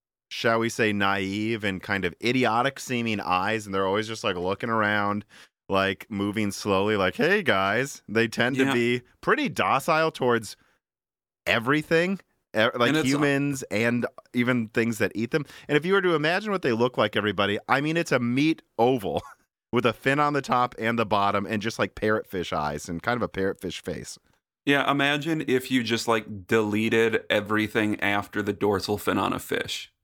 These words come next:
Speaker 2: and you've got a, a, an ocean sunfish. And
Speaker 1: It
Speaker 2: it's also very thin.
Speaker 1: And it just goes around, just like, "Hey," <laughs> and just, like, shifting its eyes.
Speaker 2: It gets
Speaker 1: "Hey."
Speaker 2: eaten by sea lions.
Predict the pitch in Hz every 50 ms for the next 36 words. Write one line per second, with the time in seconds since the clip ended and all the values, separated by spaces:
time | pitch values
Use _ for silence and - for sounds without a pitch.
0 | _ _ _ _ - 104 104 101 101 98 101 98 - - - 107 110 101 92 110
1 | 104 101 98 98 98 101 101 98 - - 104 101 98 - 107 104 95 101 98 98
2 | - - - 87 - - - - - - - - 107 - - - _ _ _ _
3 | _ _ _ _ _ _ - 127 135 139 120 - 135 127 123 120 - 135 120 110
4 | 101 123 117 107 101 95 92 - 98 95 - 117 - _ _ _ _ - _ _
5 | _ _ _ _ _ _ _ _ _ _ - 113 123 135 139 143 135 139 147 139
6 | 123 - 123 123 135 143 139 165 160 147 131 120 113 113 113 113 110 110 - _
7 | _ _ _ _ _ _ _ - 95 - - 101 95 - - 151 170 208 233 220
8 | 165 113 90 82 - _ _ _ _ _ _ _ _ _ _ _ _ _ - -
9 | - - 214 156 156 - - 143 135 135 - - 123 117 - - 127 117 113 110
10 | 107 - 110 101 101 110 120 139 - - - - - _ _ - 196 208 220 233
11 | 226 220 196 147 113 104 123 127 - 120 113 113 113 107 - - 101 95 92 98
12 | 98 104 82 107 110 - - -